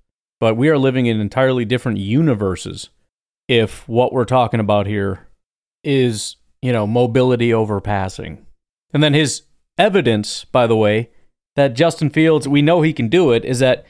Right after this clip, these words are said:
he was better in high school, better in college, and was drafted higher.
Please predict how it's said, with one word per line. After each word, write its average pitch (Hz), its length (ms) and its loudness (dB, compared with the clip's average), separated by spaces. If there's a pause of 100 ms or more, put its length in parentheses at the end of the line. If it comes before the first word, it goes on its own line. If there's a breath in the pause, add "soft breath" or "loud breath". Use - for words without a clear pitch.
(140 soft breath)
he 160 140 0
was 135 140 2
better 170 360 0
in 165 100 2
high 156 180 0
school, 127 420 -2
better 143 400 0
in 135 140 0
college, 127 420 0
and 120 100 -2
was 104 120 -4
drafted 107 460 -2
higher. 87 380 -8